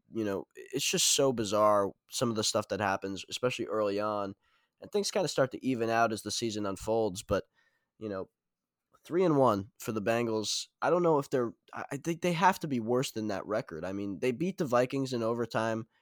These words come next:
They lost to the Bears. They, so those are, you know, two familiar teams, obviously, in, for us in Green Bay. But they, they also beat the Steelers, and they beat the Jaguars on, in that Thursday night game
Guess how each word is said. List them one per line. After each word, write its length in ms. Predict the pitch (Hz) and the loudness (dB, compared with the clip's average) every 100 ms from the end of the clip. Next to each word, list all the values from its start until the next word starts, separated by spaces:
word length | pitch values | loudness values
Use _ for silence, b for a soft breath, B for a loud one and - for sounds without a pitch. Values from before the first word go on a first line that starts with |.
| _ _ - | _ _ -4
They 80 | |
lost 320 | 101 117 135 - | 4 6 6 2
to 80 | |
the 80 | 127 | -2
Bears. 580 | 92 113 113 113 113 - | 2 4 6 4 0 -4
They, 380 | 95 95 98 - _ _ _ _ _ _ _ _ - | -4 -2 -2 -6 _ _ _ _ _ _ _ _ -6
so 180 | - | -2
those 240 | 110 127 123 | 2 2 0
are, 60 | |
you 140 | 113 117 | -2 0
know, 160 | 104 - - | -2 -4 -6
two 160 | - 143 | 0 0
familiar 400 | 127 123 117 110 | 0 0 0 0
teams, 340 | - 120 113 | -2 -4 -2
obviously, 500 | 113 107 104 - 104 | 0 0 0 -2 -2
in, 260 | 98 - - | -4 -8 -12
for 220 | - 107 | -6 0
us 180 | 101 107 | 2 0
in 140 | 92 90 | -2 -4
Green 240 | 95 90 | -6 -2
Bay. 340 | 101 110 95 - b b b b _ | 0 0 0 -6 b b b b _
But 320 | - 110 104 - 73 | 4 4 4 0 -2
they, 280 | 117 113 92 | 2 4 2
they 180 | 110 107 | 2 4
also 300 | 139 - 117 | 4 4 2
beat 240 | 117 120 | 0 0
the 60 | 98 | 0
Steelers, 760 | - 123 135 104 104 - - _ _ - | 2 2 2 2 0 -2 -6 _ _ -6
and 140 | 127 127 | 0 2
they 80 | |
beat 200 | 117 151 | 4 2
the 80 | 127 | 2
Jaguars 640 | 107 117 127 123 120 110 104 | 0 4 4 4 2 2 0
on, 120 | 104 | -4
in 120 | 113 | -4
that 180 | 113 - | -4 -4
Thursday 360 | 123 120 107 107 | -2 -2 -2 -2
night 300 | 107 113 107 | -2 -2 -2
game 400 | 104 101 101 | -4 -4 -6